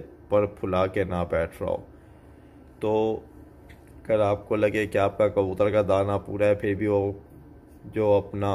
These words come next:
क्या कहते हैं इसे, पर फुला के बैठ रहा है, तो उसे फिर ये पानी पिलाएं। एक ही पानी पिलाना है आपने, एक ही बर दफ़ा, एक ही दफ़ा मर-, मरतफ़ा पिलाना है, मतलब एक ही दफ़ा पिलाना है ये पानी।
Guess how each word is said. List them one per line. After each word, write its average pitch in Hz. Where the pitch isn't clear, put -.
क्या 98
कहते 95
हैं 104
इसे, 98
पर 107
फुला 95
के 107
बैठ 92
रहा 90
है, 87
तो 98
उसे 87
फिर 98
ये 98
पानी 92
पिलाएं। 104
एक 117
ही 127
पानी 110
पिलाना 107
है 110
आपने, 107
एक 104
ही 113
बर 98
दफ़ा, 95
एक 104
ही 104
दफ़ा 101
मर-, 98
मरतफ़ा 98
पिलाना 92
है, 82
मतलब 92
एक 101
ही 110
दफ़ा 101
पिलाना 85
है 85
ये 85
पानी। 78